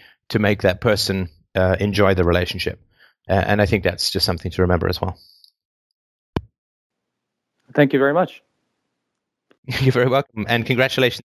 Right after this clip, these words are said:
Speaker 1: Uh, a boy or a girl?
Speaker 2: It's a boy.
Speaker 1: Ah, excellent. Okay. Well, sorry, I should have asked that beforehand to work in the pronouns, but I'm sure it doesn't matter too much in the parenting. But, uh,
Speaker 2: No, it's a girl.
Speaker 1: congratulations again.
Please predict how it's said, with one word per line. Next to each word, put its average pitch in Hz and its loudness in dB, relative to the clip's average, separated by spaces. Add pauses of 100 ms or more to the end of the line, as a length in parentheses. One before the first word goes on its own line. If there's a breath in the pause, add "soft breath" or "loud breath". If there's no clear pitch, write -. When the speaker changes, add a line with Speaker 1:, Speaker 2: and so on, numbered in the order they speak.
(360)
Speaker 1:
Uh, 101 2
a - -8
boy 156 2
or - 4
a 139 2
girl? 202 0 (440)
Speaker 2:
It's - -4
a 233 2
boy. 98 2 (1000)
Speaker 1:
Ah, 120 0 (120)
excellent. - -8
Okay. 98 -4
Well, 98 0
sorry, 135 2
I 101 -2
should 127 0
have - -2
asked 101 0
that 98 0
beforehand 104 -2
to 90 -2 (580 loud breath)
work 95 0
in 87 2
the 92 -6
pronouns, 87 -2
but 87 -2
I'm 92 -6
sure 98 0
it 80 0
doesn't 90 -4
matter 85 -2
too - -8
much 87 -6
in 90 -14
the 90 -8
parenting. 90 -2
But, 87 -10
uh, - -10
Speaker 2:
No, - -6
it's - -6
a - -4
girl. 117 0
Speaker 1:
congratulations 120 0
again. 107 -10